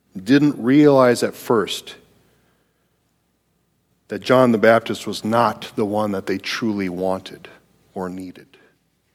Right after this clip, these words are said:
They just thought he was a great teacher, and maybe he was the one, but they hadn't yet realized it.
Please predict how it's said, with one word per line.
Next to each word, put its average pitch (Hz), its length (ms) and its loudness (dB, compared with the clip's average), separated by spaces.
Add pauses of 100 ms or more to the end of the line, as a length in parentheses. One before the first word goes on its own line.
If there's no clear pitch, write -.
(520)
They 151 120 4
just 139 180 -2
thought 123 160 2
he 113 60 -2
was 101 140 -6
a 87 40 -10
great 120 420 -4
teacher, 143 380 -2
and 98 140 -4
maybe 160 340 4
he 113 220 -10
was 90 160 -12
the 95 100 -12
one, 85 340 -16
but 113 140 -4
they 117 120 -4
hadn't 123 280 0
yet 110 300 -4
realized 95 640 -8
it. - 180 -20